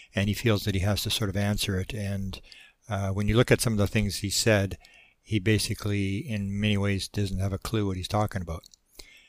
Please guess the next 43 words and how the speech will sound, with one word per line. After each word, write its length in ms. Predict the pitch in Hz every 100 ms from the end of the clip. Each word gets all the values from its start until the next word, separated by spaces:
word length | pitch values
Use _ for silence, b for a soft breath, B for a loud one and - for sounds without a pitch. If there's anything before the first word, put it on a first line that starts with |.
| B
And 100 | -
that's 200 | 113 117
not 180 | 120 107
to 260 | - 101 95
put 180 | - 107
him 80 | 98
down, 320 | 107 104 95
but 120 | 92
it's, 360 | 95 - - -
it's 360 | 104 - -
just 280 | - 107 -
the, 260 | 104 101 110
the 120 | 104
fact 340 | - 104 101
that, 240 | - 98 - - B B B -
uh, 120 | 101
some 200 | 95 120
of 60 | 117
the 120 | 104
stuff 320 | - - 110
he 100 | 104
says 420 | 98 - 104 92
is, 300 | 104 98 - -
is, 400 | 104 95 87 -
um, 300 | 95 95 90 - - _ B B B B B _
uh, 380 | 147 104 98 95 - - 101
not 340 | 101 107 113
really 260 | 104 101 95
that 200 | 95 92
accurate. 440 | 98 101 - 82 _ - B B B B -
Uh, 140 | 110
he, 240 | 110 120 117
he 160 | -
talks 300 | 127 135 135
about 220 | 113 117 -
the 60 |
fact 360 | - 117 104 -
he, 180 | 104 101
he, 300 | 107 110 -
of 80 | 107
course, 240 | 131 104
is, 220 | 113 92
is 180 | - 101